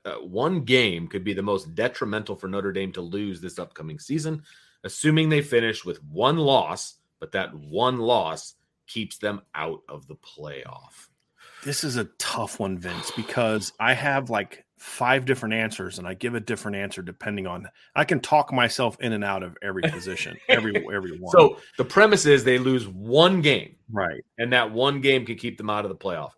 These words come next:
Speaker 2: If I had to say one, it'd be Stanford.
Speaker 1: That's the mine right there,
Speaker 2: Yeah,
Speaker 1: 'cause it's
Speaker 2: just
Speaker 1: the last
Speaker 2: because
Speaker 1: game of the
Speaker 2: it,
Speaker 1: season.
Speaker 2: it won't be a very good team.
Speaker 1: Right.
Speaker 2: Last game of the year. Like, I feel like if they lose to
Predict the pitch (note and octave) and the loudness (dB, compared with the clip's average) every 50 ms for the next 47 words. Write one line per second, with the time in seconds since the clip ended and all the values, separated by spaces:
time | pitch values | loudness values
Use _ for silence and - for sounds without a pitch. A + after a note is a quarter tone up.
0 | _ _ - - B2 B2+ - - C#3 D#3+ F3 D#3 D3+ D#3+ D#3+ D3+ B2+ A#2 - - | _ _ -10 -8 -8 -4 4 6 6 6 6 4 4 2 2 2 0 -2 -2 2
1 | - D3+ C#3 B2+ A2+ A2+ B2 A#2+ A2+ A2 A#2+ A#2 A2 A2 G#2+ G#2 - - - - | 2 4 4 4 4 4 2 0 0 0 -2 -4 -4 -6 -10 -8 -6 -6 -6 -6
2 | G2+ F#2 F2+ E2+ - - G#2+ G#2+ A2 G#2+ - - - - - - - - G#2 G#2 | -8 -8 -8 -10 -6 0 4 4 4 4 2 -4 -10 -12 -12 -12 -10 -8 -4 -2
3 | F#2+ F#2+ F#2 F2 E2+ F2 F2+ - A2 G#2 G#2+ F#2 D#2+ - B2+ A#2 A#2 - C3 A#2+ | -2 -2 -2 -4 -4 -4 -2 0 0 2 0 0 0 -2 -4 -2 2 4 4 4
4 | A2+ A2+ A#2+ B2 B2+ C3 B2+ A#2+ C#3+ C#3+ C#3+ D3 D3+ E3 D3+ - - C3+ B2+ A#2+ | 6 6 6 6 6 6 6 6 6 4 4 4 2 0 0 0 0 0 0 0
5 | A#2 B2+ B2 A#2+ B2 A2+ G2 G#2+ A2+ B2 B2 A2+ B2+ B2+ B2+ A2 G#2 A2+ A2+ A2+ | 0 0 0 0 0 -2 -2 0 0 0 0 -2 -2 -2 -2 -2 0 0 0 0
6 | A2 A2+ A#2 A2 - - G#2+ G2+ G2 F#2+ F#2+ F#2+ F2 - _ _ _ - E2 D2+ | 0 -2 -6 -6 -4 -6 -4 -4 -4 -4 -6 -10 -12 -16 _ _ _ -12 -8 -8
7 | D2+ D2+ - _ _ _ _ _ _ _ _ _ _ G#2 G#2+ A2 A#2 A#2 - - | -8 -8 -8 _ _ _ _ _ _ _ _ _ _ 0 2 4 4 4 2 0
8 | - C3 B2 A#2 A2+ A2 A2 G#2+ G#2 G2+ G2+ G2 G2+ - G2 B2 A#2+ - - E3+ | -2 -2 0 0 0 0 0 0 0 0 0 0 0 0 0 -2 -2 -2 0 2
9 | F#3 F#3 E3 D3 C3+ - C3 A#2 - - B2 A#2 A#2 B2+ C3 C#3 C3 - - - | 2 4 4 2 2 0 -2 -6 -2 0 0 0 2 0 0 0 -2 -6 -4 -4
10 | B2 G#2+ F2+ | -4 -4 -6